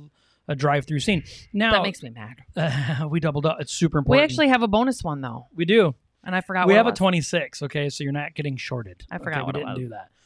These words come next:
Speaker 1: So that's number thirteen. All right, so number fourteen. Do an ornament swap with friends or with others at your church, even if they don't do it. Our church has an ornament swap. Was it fun, babe?
Speaker 2: Um, it is my favorite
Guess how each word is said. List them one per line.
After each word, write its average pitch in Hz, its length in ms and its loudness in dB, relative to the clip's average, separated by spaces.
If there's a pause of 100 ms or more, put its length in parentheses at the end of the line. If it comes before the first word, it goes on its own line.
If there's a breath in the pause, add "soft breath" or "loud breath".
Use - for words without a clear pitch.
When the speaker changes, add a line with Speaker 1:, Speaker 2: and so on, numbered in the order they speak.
Speaker 1:
So 196 100 2
that's 180 80 4
number 196 120 6
thirteen. 151 260 -2
All 170 60 2
right, 180 160 4
so 208 80 -4
number 262 140 6
fourteen. 175 580 4 (480 soft breath)
Do 247 100 8
an 262 80 10
ornament 330 340 4
swap 240 320 4
with 180 140 0
friends 165 360 4 (120)
or 262 320 8
with 233 200 2 (100)
others 214 440 0
at 185 220 -2
your 170 180 0
church, - 460 -4 (100)
even 196 300 -4
if 170 220 -2
they 156 180 -2
don't 143 400 -6 (260)
do 156 200 2
it. - 160 -4
Our 247 140 -2
church 175 460 -8 (320 soft breath)
has 233 240 -2
an 240 60 -2
ornament 277 300 -4
swap. 135 260 -8
Was 180 100 -4
it - 80 -14
fun, 247 300 -2 (120)
babe? 214 140 0 (400 loud breath)
Speaker 2:
Um, 190 320 2
it 202 100 -2
is 208 200 0
my 190 220 0 (120)
favorite 170 380 -2